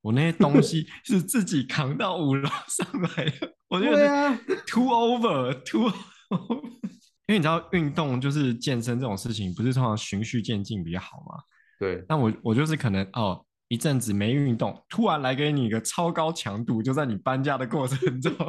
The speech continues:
Speaker 1: <laughs> 我连续大概两周，呃，因为这边可能路口也比较小，然后，哦，还有一个，它白天是市场，
Speaker 2: 哎，
Speaker 1: 但市场
Speaker 2: 这也很，很，蛮雷的，
Speaker 1: 很
Speaker 2: 你，你专挑雷点。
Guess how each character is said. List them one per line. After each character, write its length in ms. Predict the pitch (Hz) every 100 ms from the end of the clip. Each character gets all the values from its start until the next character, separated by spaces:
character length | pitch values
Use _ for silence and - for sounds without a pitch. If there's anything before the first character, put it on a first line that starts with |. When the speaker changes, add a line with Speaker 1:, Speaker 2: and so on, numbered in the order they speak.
| - 175 175 175
Speaker 1:
<laughs> 600 | - 320 330 - - -
我 100 | 127
连 160 | 139
续 140 | 160 202
大 140 | 185
概 100 | 185
两 320 | 160 110 104
周， 420 | 107 135 135 139 - _ _ _
呃， 240 | - 110 110
因 160 | 156
为 140 | 185 185
这 180 | 175 160
边 400 | 160 147 151 151
可 140 | 110
能 360 | 98 95 98 110 -
路 140 | 147
口 220 | 113 98
也 60 | 90
比 100 | 85
较 180 | 113 113
小， 480 | - - - 85 -
然 140 | 95 98
后， 340 | 120 113 - _ _ _ _ _
哦， 180 | 135 120
还 120 | -
有 100 | 123
一 60 | 117
个， 80 | 104
它 100 | 127
白 180 | 127 104
天 220 | 123 117
是 100 | 120
市 240 | - -
场， 220 | 92 - -
Speaker 2:
哎， 160 | - 143
Speaker 1:
但 100 | 139
市 140 | 139
场 20 |
Speaker 2:
这 140 | 170 190
也 180 | 185 175
很， 440 | 135 117 117 123 - _ -
很， 140 | 139 127 131
蛮 280 | 135 170 214
雷 120 | 165 147
的， 220 | 156 143 131
Speaker 1:
很 80 |
Speaker 2:
你， 100 | 139 151 - 170 147 139 147
你 80 | 143
专 260 | 180 180
挑 240 | 185 185 170
雷 240 | 156 143
点。 320 | 156 147 110